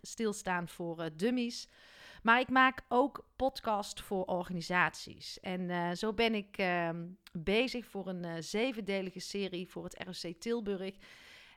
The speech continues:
En dat gaat over het onderwijs van de toekomst. Nou, daar gaat mijn hart echt sneller van, eh, kloppen. Want de opdrachten die ik aanneem, die mogen gaan over de toekomst. Over het bouwen aan de nieuwe wereld. Geen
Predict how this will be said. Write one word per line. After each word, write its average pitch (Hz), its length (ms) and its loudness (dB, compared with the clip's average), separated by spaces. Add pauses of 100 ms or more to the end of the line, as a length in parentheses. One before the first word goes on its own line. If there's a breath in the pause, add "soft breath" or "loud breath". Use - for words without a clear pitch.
En 247 140 2
dat 254 160 0
gaat 247 380 4
over 202 240 0
het - 180 -10
onderwijs 220 720 2
van 190 200 -2
de 160 140 -6
toekomst. 180 540 -6
Nou, - 140 -6 (340)
daar 190 220 6
gaat 180 200 0
mijn 180 200 -2
hart 175 400 0
echt - 280 -4
sneller 208 340 0
van, 175 300 -4
eh, 160 100 -6
kloppen. 233 460 -2 (480 loud breath)
Want 202 460 0
de 185 80 -2
opdrachten 247 600 2
die 185 200 -4
ik - 120 -8 (120)
aanneem, 208 680 4 (220 loud breath)
die 190 140 2
mogen 233 440 6
gaan 202 540 0
over 185 520 -4
de - 160 -6
toekomst. - 600 -6
Over 190 220 -6
het 170 200 -6
bouwen 240 380 8
aan 202 180 0
de 175 80 0
nieuwe 233 400 2
wereld. 185 640 -4
Geen 233 420 -2